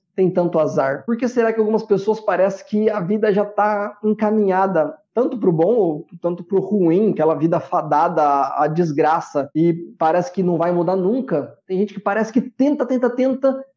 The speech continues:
e não consegue mudar a sua vida. Por que será isso? O budismo, ele traz um, um dos temas clássicos, um dos temas mais básicos da prática, que é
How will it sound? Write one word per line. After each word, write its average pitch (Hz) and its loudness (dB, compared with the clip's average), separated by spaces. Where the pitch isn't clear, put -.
e 220 0
não 220 0
consegue 240 -2
mudar 233 -2
a 277 -6
sua - -6
vida. 208 -2
Por 196 -2
que 196 2
será 151 -2
isso? - -12
O 285 0
budismo, 160 0
ele 175 2
traz 151 0
um, 202 2
um 208 0
dos 202 -2
temas 226 0
clássicos, 214 -2
um 190 -2
dos 196 -4
temas 214 2
mais 214 0
básicos 165 0
da 160 2
prática, 196 0
que 220 0
é - -2